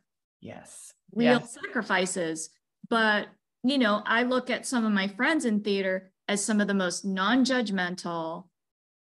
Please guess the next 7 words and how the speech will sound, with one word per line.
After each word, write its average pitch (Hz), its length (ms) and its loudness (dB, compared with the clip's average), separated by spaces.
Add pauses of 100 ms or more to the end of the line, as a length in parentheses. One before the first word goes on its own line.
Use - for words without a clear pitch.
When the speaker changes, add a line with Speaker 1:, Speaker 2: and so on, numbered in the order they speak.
(120)
Speaker 2:
tolerating, 196 1300 2 (260)
hardworking, 202 1120 0
understanding 220 840 2
of 208 80 -2
what 196 260 -2
community 190 640 0
is. 185 800 -4